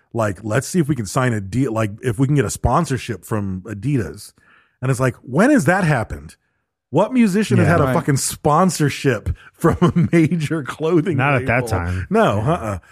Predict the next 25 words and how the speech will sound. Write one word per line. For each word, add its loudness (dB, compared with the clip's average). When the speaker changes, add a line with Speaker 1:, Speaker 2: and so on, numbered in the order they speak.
Speaker 1:
So 2
they 4
sign. 2
That's 0
where 2
my 2
Adidas 2
comes -2
from, -2
which -4
blows 2
him 0
up 0
even -2
more. 2
Uh, -6
just -2
that -2
side 2
hustles -2
that -2
he's -4
doing. 0
And, 0
um, -4